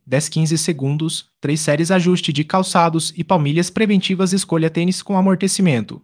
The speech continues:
solado firme e apoio de arco. Palmilhas com suporte medial ajudam a distribuir a pressão. Troque de tênis a cada seis, doze meses conforme uso.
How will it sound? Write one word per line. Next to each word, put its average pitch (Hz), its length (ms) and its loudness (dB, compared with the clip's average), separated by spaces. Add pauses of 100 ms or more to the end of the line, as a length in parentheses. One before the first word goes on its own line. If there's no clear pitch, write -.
(140)
solado 165 500 2
firme 160 460 0
e 180 80 0
apoio 156 320 0
de 131 100 -2
arco. 113 400 -4 (300)
Palmilhas 180 400 0
com 156 140 -2
suporte 156 500 -2
medial 170 400 2
ajudam 127 340 0
a 147 60 0
distribuir 190 560 -2
a 160 60 -2
pressão. 139 500 -6 (340)
Troque 180 240 2
de 180 120 0
tênis 147 260 2
a 151 80 2
cada 135 260 0
seis, 160 300 -2
doze 151 320 2
meses 135 340 0
conforme 185 460 2
uso. 117 340 -2